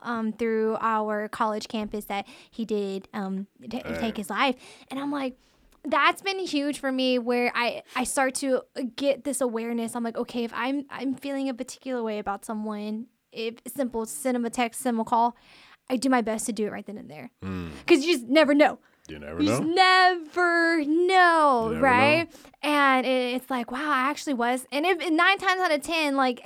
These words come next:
Speaker 1: they're okay. But there will be that one point, it's like, "You know what? I was going through something. Like, that's crazy that you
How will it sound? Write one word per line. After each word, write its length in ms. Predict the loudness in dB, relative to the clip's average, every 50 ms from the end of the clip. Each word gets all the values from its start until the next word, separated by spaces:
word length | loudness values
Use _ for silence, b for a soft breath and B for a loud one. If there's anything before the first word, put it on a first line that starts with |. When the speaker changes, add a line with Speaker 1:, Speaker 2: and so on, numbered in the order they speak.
| -4 0
Speaker 1:
they're 220 | 2 2 4 4
okay. 420 | 2 0 0 -2 -2 0 0 0 2
But 200 | 2 2 2 2
there 220 | 2 2 2 2
will 160 | 2 2 0
be 140 | 0 0 0
that 160 | 0 2 2 2
one 180 | 0 -2 -2
point, 200 | -2 -2 -2 -2
it's 80 | 0 0
like, 200 | -2 -2 0 2
"You 60 | 2
know 160 | 2 2 2
what? 240 | 2 0 0 0 0 -2
I 100 | -4 -6
was 380 | -6 -6 -8 -6 -4 -4 -4 -2
going 240 | -4 -4 -4 -6 -6
through 140 | -6 -8 -8
something. 440 | -8 -10 -10 -10 -10 -10 -10 -10
Like, 160 | -8 -10 -8 -6
that's 220 | -6 -6 -6 -8
crazy 600 | -10 -10 -10 -8 -6 -4 -2 -2 0 0 0 0
that 240 | 0 0 -2 -2 -4
you 180 | -4 -2 -2